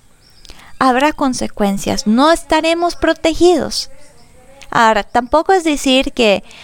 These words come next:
cuando estamos bajo su cobertura no habrá dificultades, no, porque vivimos en un mundo lleno de pecado, somos humanos,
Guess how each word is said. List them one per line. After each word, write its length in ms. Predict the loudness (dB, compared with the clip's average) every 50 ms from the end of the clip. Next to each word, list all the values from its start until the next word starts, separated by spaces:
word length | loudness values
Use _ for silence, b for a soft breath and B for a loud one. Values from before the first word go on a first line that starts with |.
| B B -4 0
cuando 240 | 2 2 2 0
estamos 500 | -4 -4 -2 0 0 0 0 -2 -2 -2
bajo 240 | -2 -2 -2 -2 -2
su 160 | -2 -2 -4
cobertura 800 | -2 0 2 2 4 4 2 0 -2 -2 0 2 2 2 2 0 B B B B B B
no 320 | -6 -4 0 2 4 4 4
habrá 300 | 4 4 2 2 2 0
dificultades, 920 | 0 -2 -2 -4 -4 -4 -6 -8 -8 -4 0 0 0 2 0 -2 -4 -6 -10 -10 -6
no, 400 | -6 -4 0 2 2 2 0 -2 -6 -16 -20 -20 -20 -20 -20 _ _ -20 -20 -20 -8 -2
porque 320 | 0 0 0 2 0 0 2
vivimos 680 | 2 0 2 2 2 2 2 2 2 0 0 0 0
en 100 | 0 2
un 160 | 2 2 4
mundo 380 | 4 6 6 6 6 4 4 2
lleno 360 | 2 2 2 2 2 2 2
de 100 | 2 2
pecado, 600 | 0 0 -2 -2 -2 -2 0 0 0 0 -2 -6 B B B B
somos 480 | -10 -4 -2 -2 0 0 -2 -4 -4 -6 -6 -4 -2
humanos, 800 | -2 0 2 2 2 2 2 2 2 0 0 -2 -2 -4 -6